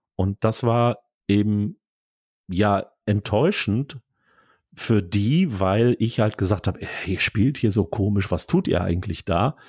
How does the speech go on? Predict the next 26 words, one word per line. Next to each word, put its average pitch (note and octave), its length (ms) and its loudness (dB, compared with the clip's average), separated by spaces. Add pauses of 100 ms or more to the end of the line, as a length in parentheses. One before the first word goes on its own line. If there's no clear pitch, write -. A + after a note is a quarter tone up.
(540)
Und G#2 320 0
für G2+ 180 0
mich G#2 300 0
war A2+ 140 4
es A#2 100 -2
dann G#2 200 0
auch F#2+ 260 0
wiederum B2 340 0
enttäuschend, A2+ 800 -2
weil G#2 380 2
ich - 240 -4
gemerkt F#2+ 520 -2
habe, A#2 500 2 (160)
okay, A#2 300 2
die F#2 140 -4
können A#2+ 280 0
sich A2 200 0
überhaupt A#2 300 0
nicht A#2+ 160 0
auf A2 140 -4
das - 340 -4
einstellen, A#2+ 800 0 (680)
was - 300 -2
du A#2 200 0
hier A2+ 460 2 (100)
anbietest. G#2+ 840 -4